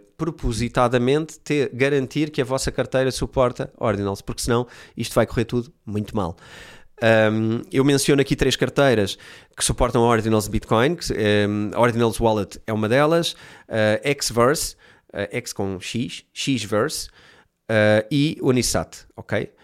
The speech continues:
Mas pesquisem, eu vou deixar isto na descrição para que possam pelo menos ter aqui algo para, eh, pesquisar e aprender. Eh, em todo o caso, façam as vossas pesquisas e, eh, procurem outras se vos fizer sentido.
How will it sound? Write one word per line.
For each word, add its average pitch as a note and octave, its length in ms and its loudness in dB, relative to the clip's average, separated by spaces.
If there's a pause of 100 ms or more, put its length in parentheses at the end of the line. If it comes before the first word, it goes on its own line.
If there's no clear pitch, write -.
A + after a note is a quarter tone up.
(160)
Mas C3 160 0
pesquisem, G3+ 460 0
eu C3 60 2
vou B2+ 100 0
deixar A#2+ 280 2
isto B2 160 -4
na A#2+ 60 0
descrição C3 460 -2
para - 220 -10
que - 80 -18
possam A2 260 0
pelo C#3 240 0
menos B2+ 240 0
ter A#2 160 2
aqui A2 220 0
algo G#2 240 0
para, G2 340 -4 (320)
eh, F#2+ 240 0
pesquisar G2+ 480 -2
e G2 80 -2
aprender. G2+ 500 -2 (400)
Eh, G2+ 300 0
em G2+ 60 0
todo G#2+ 140 -4
o G#2 40 -2
caso, A2 300 0
façam G#2 320 0
as G2 80 -4
vossas G2+ 260 -4
pesquisas A2+ 640 -2
e, A2+ 300 -4 (160)
eh, F#2 380 -2 (280)
procurem G2 440 -2
outras G2+ 340 -6
se - 100 -12
vos G2 140 -8
fizer G2 340 -2
sentido. F2+ 560 -8